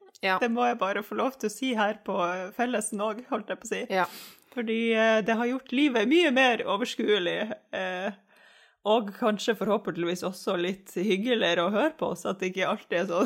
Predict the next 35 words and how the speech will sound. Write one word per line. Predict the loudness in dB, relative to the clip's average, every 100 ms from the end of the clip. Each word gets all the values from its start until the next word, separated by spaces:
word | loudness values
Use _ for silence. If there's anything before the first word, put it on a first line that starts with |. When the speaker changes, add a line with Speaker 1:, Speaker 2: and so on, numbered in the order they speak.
| 0
Speaker 2:
<laughs> | -4 0
utbrent | 0 0 0 0 0
stemning | -4 -2 0 2 2
Speaker 1:
Ja, | 2 2 0 -6
Speaker 2:
på | 0
Speaker 1:
for | 2
det, | 2
Speaker 2:
de | 2
her | 2 0 0
episodene. | -2 -4 -10 -10 -10 -12 -14
Speaker 1:
det | 0 2
var | 4 4
jo, | 4 0
hvis | -2 -2 -2 -2
noen | -2 -2 -2
har | 0 2 2
lagt | -2
merke | -4 -6 -8 -6
til | -2
det | 2 2
da, | 0 -4
så | -4 0
var | 2 4 4 2
det |
jo | 0
litt | 0 -4 -4
sånn, | -2 -2 -4 -14 _
eh, | -2 0 0
før | 0 -2 -2 -4
vi | -2 0 0 -2
gikk | -2
over | -4 -2 -4
til | -4
annenhver | -4 -4 -2 -4
uke, | -4 -2